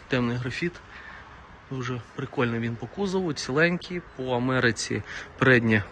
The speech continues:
праве крилишко. Безпека ціла, лонжерони цілі, устілки цілі. Машина без нюансів по кузову. Гарна гума.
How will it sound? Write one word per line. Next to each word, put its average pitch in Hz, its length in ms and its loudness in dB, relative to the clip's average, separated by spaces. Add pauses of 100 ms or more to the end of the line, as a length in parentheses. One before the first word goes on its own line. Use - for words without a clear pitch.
праве 107 360 4 (320)
крилишко. 123 640 4 (500)
Безпека 123 440 4
ціла, 165 420 8 (140)
лонжерони 117 540 2
цілі, 175 420 4 (380)
устілки 113 640 0
цілі. 160 380 4 (680)
Машина 139 440 0 (200)
без 120 280 -2 (100)
нюансів 104 480 0
по - 140 -10
кузову. 104 460 0 (600)
Гарна 117 460 6 (360)
гума. 139 420 4